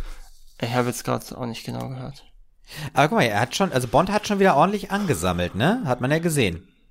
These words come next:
Speaker 1: Ja, es sind ja auch nicht mehr viele Spieler im Spiel, ne?
Speaker 2: Ja. Aber hat sich denn die Summe erhöht?
Speaker 1: Na gut, ich mein, wenn ich jetzt allein schaue, was er da liegen hat.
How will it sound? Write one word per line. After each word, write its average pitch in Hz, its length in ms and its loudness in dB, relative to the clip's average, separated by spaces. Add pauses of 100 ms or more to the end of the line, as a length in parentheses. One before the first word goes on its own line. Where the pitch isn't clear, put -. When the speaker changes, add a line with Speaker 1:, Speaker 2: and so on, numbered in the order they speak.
(220)
Speaker 1:
Ja, 113 120 -2
es 110 100 -2
sind 135 120 6
ja 131 120 6
auch 127 140 2
nicht 131 160 4
mehr 135 200 6
viele 135 320 2
Spieler 135 400 4
im 131 80 0
Spiel, 123 380 -2
ne? 127 200 -10 (1700)
Speaker 2:
Ja. 104 1300 0 (400)
Aber 95 360 -2
hat 117 140 0
sich 123 140 0
denn 110 160 2
die 101 380 -2 (840)
Summe 107 600 2
erhöht? 95 760 -2 (3500)
Speaker 1:
Na 113 80 -6
gut, 143 240 2
ich 117 160 -6
mein, 120 580 -2
wenn 123 240 -2
ich 123 80 -4
jetzt 127 180 -2
allein 117 360 0
schaue, 160 920 0
was - 220 -4
er 123 220 0
da 156 160 2
liegen 147 420 -2
hat. 214 460 -4